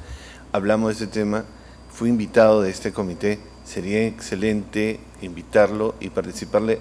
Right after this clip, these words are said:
a ver si por este distrito compensaría una amnistía, porque es muy engorroso para el civil, para el particular, puede tener la necesidad, sí o no,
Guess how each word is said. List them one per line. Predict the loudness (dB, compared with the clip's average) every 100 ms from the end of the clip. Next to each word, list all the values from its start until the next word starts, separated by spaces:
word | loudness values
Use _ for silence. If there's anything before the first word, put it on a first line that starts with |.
| 0
a | 0
ver | 4 2 0
si | -6
por | -6 -4 -2
este | -2 -2
distrito | -2 -2 -4 -4 -2 -2 -4 -8 -20 -20 -4
compensaría | -2 -2 -2 -2 2 4
una | 4 2
amnistía, | 0 -2 -4 -2 2 2 2 -4 -18 -20 -10
porque | -10 -4 -4
es | -4
muy | -4 0 0 0 -2
engorroso | -2 -2 -2 0 0 0 -4 -4 -4 -10 -20 -20 -6
para | 0 0
el | 0
civil, | -6 -8 -2 2 2 0
para | -2 -4
el |
particular, | -6 -10 -16 -10 -2 2 2 0 -16 -18 -4
puede | -2 0 0
tener | 0 -2 0
la | 0
necesidad, | -2 -4 -8 -4 -2 -2
sí | -4 -4
o | -2
no, | -4